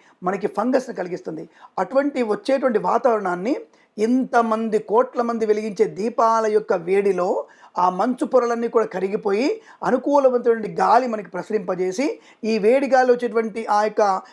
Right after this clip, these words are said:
అనుకూలమైనటువంటి వేడి గాలి మన హృదయంలోకి వెళ్ళి, లంగ్స్లోకి వెళ్ళి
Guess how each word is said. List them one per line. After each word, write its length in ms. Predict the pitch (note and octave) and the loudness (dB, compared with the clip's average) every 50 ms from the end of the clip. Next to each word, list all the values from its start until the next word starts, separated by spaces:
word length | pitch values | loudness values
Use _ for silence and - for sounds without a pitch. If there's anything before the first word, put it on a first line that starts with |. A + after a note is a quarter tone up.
| - _ | -12 _
అనుకూలమైనటువంటి 540 | - F3+ A3 G#3 B3+ B3+ B3+ A#3+ A#3+ A3 G#3+ | -2 -2 0 2 2 2 4 2 0 0 2
వేడి 240 | F3+ F#3+ G#3 A3 A#3 | 4 4 4 4 4
గాలి 240 | F#3+ A3 G3+ G#3 G#3 | 2 2 2 2 2
మన 160 | F#3+ F#3 F#3+ F#3 F3+ - - | 0 -2 -2 -2 -4 -4 -4
హృదయంలోకి 440 | D#3+ F3 A3+ A3+ A3+ A3 G3+ - G3 | 2 2 2 2 2 0 -2 -4 -4
వెళ్ళి, 320 | F#3 F3+ F3+ A3 B3+ B3+ | -6 -4 -4 0 0 0
లంగ్స్లోకి 480 | G3 F#3+ F#3+ G#3+ G#3 - A#3 G#3 E3+ F#3 | 0 0 -2 -4 -2 -2 -2 -2 -2 -4
వెళ్ళి 360 | F3+ F3+ G3+ C#4 G4 A4+ - | -4 -2 0 0 0 0 -2